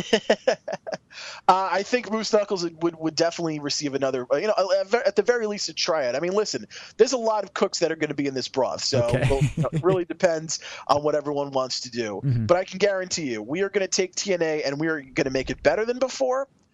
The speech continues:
Speaker 1: or we're gonna make it so much worse.
Speaker 2: Okay.
Speaker 1: Uh, either way, it'll be, it'll be different from what's going on right now. Uh, and again, if they decide not to sell to us, Fighting Back Wrestling with Cancer is gonna make a lot of money. So basically, this event is gonna happen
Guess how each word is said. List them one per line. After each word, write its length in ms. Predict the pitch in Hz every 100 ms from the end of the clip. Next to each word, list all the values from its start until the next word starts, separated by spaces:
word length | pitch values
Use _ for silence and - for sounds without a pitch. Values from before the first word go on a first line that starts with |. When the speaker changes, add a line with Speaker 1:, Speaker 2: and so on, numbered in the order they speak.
| _ _ -
Speaker 1:
or 80 | 151
we're 100 | 175
gonna 140 | 185
make 220 | 170 165
it 120 | 151 -
so 460 | - - 302 254
much 260 | 180 117 -
worse. 500 | 110 85 - - -
Speaker 2:
Okay. 360 | 120 123 120 165
Speaker 1:
Uh, 40 | - _ -
either 240 | 277 302
way, 420 | 240 220 170 151
it'll 180 | 170 185
be, 340 | 180 190 185 185
it'll 140 | 185
be 100 | 196
different 460 | 170 190 214 196 -
from 180 | 170
what's 180 | 165 160
going 300 | - 151 147
on 160 | 143 135
right 240 | 131 131
now. 360 | 123 120 110 110 - - -
Uh, 220 | - 127 -
and 140 | 202
again, 240 | 202 147 117
if 100 | 123
they 320 | 165 175 175
decide 480 | 165 156 - 175 165
not 220 | 165 165
to 60 | 151
sell 240 | - 165
to 200 | 156 165
us, 200 | 156 156 - - _
Fighting 320 | - 190 190
Back 260 | 185 180 175
Wrestling 320 | 175 170 185
with 120 | 160 -
Cancer 240 | 156 -
is 60 | 147
gonna 140 | 147
make 220 | 139 139
a 60 | 135
lot 180 | 127 123
of 60 |
money. 180 | 113 110
So 160 | - 185
basically, 480 | 196 208 220 214
this 220 | 190 190 190
event 280 | 196 196
is 120 | 170 160
gonna 160 | 170
happen 420 | 156 151 160 156